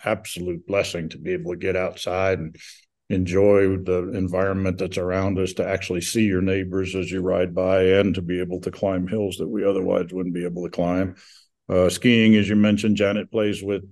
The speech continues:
that, um, to get out and en-, enjoy outside and get some benefit of, out of being alive today. And yes, she wears oxygen, and it's inconvenient, and there may only be forty-five minutes or a half hour that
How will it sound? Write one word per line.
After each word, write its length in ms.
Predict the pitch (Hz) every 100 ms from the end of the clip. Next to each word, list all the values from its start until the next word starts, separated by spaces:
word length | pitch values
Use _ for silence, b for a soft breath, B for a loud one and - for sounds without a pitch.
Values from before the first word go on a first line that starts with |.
| 98 -
that, 460 | 101 101 101 - _ -
um, 600 | 101 101 101 95 90 92 _ _ _
to 100 | -
get 240 | 85 92 98
out 360 | 101 110 -
and 160 | 113 104
en-, 280 | 104 101 101
enjoy 480 | 110 98 95 104 104
outside 560 | 104 98 - 98 127 123
and 380 | 101 104 101 B B B _
get 200 | 107 95
some 160 | - 104
benefit 480 | 95 104 104 113 107
of, 180 | 104 -
out 140 | 113
of 280 | 101 104 107
being 240 | 104 107
alive 420 | 107 104 110 107 104
today. 480 | 107 95 107 131
And 340 | 117 110 110 104
yes, 220 | 92 95
she 180 | - 104
wears 320 | 107 107 104
oxygen, 580 | 98 95 104 95 104 120
and 140 | 113
it's 200 | 107 -
inconvenient, 760 | 104 104 113 87 92 104 117 110
and 140 | 98
there 80 | 95
may 240 | 95 98
only 220 | 104 98 92
be 160 | 92
forty-five 600 | 90 92 95 95 90 98
minutes 320 | 101 110 117
or 140 | 95 92
a 80 | -
half 260 | 98 92
hour 320 | 92 110 127
that 320 | 101 95 90